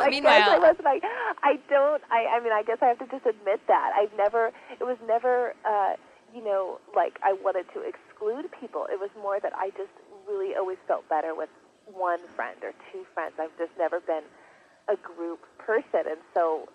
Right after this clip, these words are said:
Speaker 1: the idea of just having kind of I don't know, special secret <laughs> club. It's really juvenile. And I do, people do write me occasionally, and they're like, "You know, I wanna be in on this, and it's sold out, and I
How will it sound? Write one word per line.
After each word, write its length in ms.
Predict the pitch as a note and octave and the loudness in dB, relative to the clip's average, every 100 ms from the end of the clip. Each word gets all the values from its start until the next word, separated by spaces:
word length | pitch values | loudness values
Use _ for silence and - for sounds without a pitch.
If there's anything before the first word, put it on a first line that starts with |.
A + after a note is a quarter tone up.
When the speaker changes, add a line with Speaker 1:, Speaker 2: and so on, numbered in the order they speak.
| - | -4
Speaker 1:
the 100 | - | -2
idea 400 | G3 - G#3+ F3 | -4 -4 -4 -4
of 80 | |
just 140 | F#3 F3 | -8 -12
having 380 | - F3 F3 E3+ | -2 -2 -2 -10
kind 240 | - F3 E3+ | -12 -12 -8
of 100 | E3 - _ _ _ _ _ _ _ _ _ _ _ - | -8 -10 _ _ _ _ _ _ _ _ _ _ _ -12
I 80 | F3+ | -10
don't 200 | F#3+ F3 | -14 -12
know, 200 | E3+ E3 C#3+ - | -10 -10 -12 -6
special 460 | F3+ E3 - E3+ E3+ _ - | -4 -4 -4 -6 -6 _ -16
secret 300 | A3 F3+ - | -8 -6 -6
<laughs> 40 | - | -8
club. 440 | - - - A#3 G#3+ - | -12 -12 -8 -8 -8 -16
It's 160 | - F#3 G3 | -12 -12 -10
really 200 | G#3 G#3+ G3 | -8 -8 -6
juvenile. 460 | F3+ F3 E3 D3+ E3 | -10 -6 -4 -2 2
And 100 | G3 | 2
I 200 | F#3+ F#3 A3+ | 2 -2 -8
do, 100 | C4+ | -12
people 260 | - D4+ | -8 -6
do 120 | B3+ F#3+ | -4 0
write 200 | E3 D#3+ | 0 -2
me 60 | |
occasionally, 480 | D#3+ F#3+ E3 - D#3 | -10 -10 -10 -10 -12
and 80 | D#3 | -8
they're 140 | D3+ | -8
like, 180 | D#3 D#3 - | -6 -10 -10
"You 80 | B3+ | -10
know, 220 | C4+ B3 - | -6 -6 -4
I 100 | A3 | -4
wanna 260 | A3+ A3 | -4 -6
be 120 | G3 - | -8 -8
in 140 | G3 | -6
on 120 | F#3+ F3+ | -6 -6
this, 280 | - - - - | -10 -12 -18 -12
and 140 | F#3 F#3 F3 | -10 -10 -14
it's 180 | - F#3+ - | -14 -14 -8
sold 200 | F#3+ F3 | -6 -4
out, 280 | E3 D#3 E3 | -4 -4 -6
and 80 | E3 | -6
I 80 | D#3+ | -10